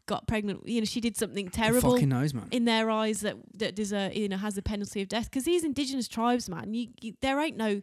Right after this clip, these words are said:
Speaker 1: they don't, they don't follow law like
Speaker 2: No.
Speaker 1: we do.
Speaker 2: No, they do their
Speaker 1: They,
Speaker 2: own
Speaker 1: they
Speaker 2: thing.
Speaker 1: make their own law,
Speaker 2: Well,
Speaker 1: and
Speaker 2: that's what
Speaker 1: there's
Speaker 2: they
Speaker 1: not
Speaker 2: tell you if
Speaker 1: really
Speaker 2: you're wandering
Speaker 1: anyone who
Speaker 2: off.
Speaker 1: can mess with that because
Speaker 2: They're
Speaker 1: they
Speaker 2: their
Speaker 1: are
Speaker 2: own entity, man.
Speaker 1: Yeah,
Speaker 2: They're doing
Speaker 1: yeah,
Speaker 2: their own
Speaker 1: you
Speaker 2: thing.
Speaker 1: can't,
Speaker 2: It's
Speaker 1: you
Speaker 2: their way of
Speaker 1: can't,
Speaker 2: life.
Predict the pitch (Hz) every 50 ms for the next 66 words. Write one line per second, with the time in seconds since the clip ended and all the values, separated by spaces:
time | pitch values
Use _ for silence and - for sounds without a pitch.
0 | _ _ _ - 277 320 339 294 254 - - - 269 330 370 320 185 - - 190
1 | 180 180 175 170 165 156 160 170 226 - _ _ - 151 - 123 185 196 220 247
2 | 214 - - 180 226 190 202 226 196 160 151 151 151 139 131 - 285 277 220 277
3 | 285 285 277 277 262 - - 233 233 233 226 220 220 214 220 254 285 254 - -
4 | 233 240 240 233 - 233 294 302 294 359 - 233 254 311 320 277 269 - - 254
5 | 262 285 262 254 233 220 220 226 240 - - 233 220 220 240 240 - - - 277
6 | - 311 294 269 - - 247 - - 240 233 208 - 156 - 156 156 160 160 151
7 | 147 143 156 156 - 156 - 170 156 127 120 - - - - 147 - 143 139 135
8 | 127 120 - 131 - 240 247 - - 214 220 151 147 139 139 139 131 127 127 127
9 | 131 135 143 - -